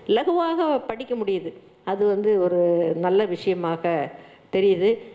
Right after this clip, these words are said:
மேலும் பல இலக்கிய முயற்சிகளில் பிரியா ஈடுபடுவாருன்னு நான் நினைக்கிறேன். இப்போ சாமர்செட் மாம்,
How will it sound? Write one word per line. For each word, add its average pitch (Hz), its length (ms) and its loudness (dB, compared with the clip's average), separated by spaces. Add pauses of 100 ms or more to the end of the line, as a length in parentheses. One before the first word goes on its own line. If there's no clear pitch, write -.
(120)
மேலும் 240 640 0
பல 196 380 0 (120)
இலக்கிய 196 420 2
முயற்சிகளில் 202 760 0
பிரியா 190 280 2
ஈடுபடுவாருன்னு 180 1000 2
நான் 170 100 -2
நினைக்கிறேன். 175 460 -2 (500)
இப்போ 180 160 -2
சாமர்செட் 220 540 -2
மாம், 214 440 -4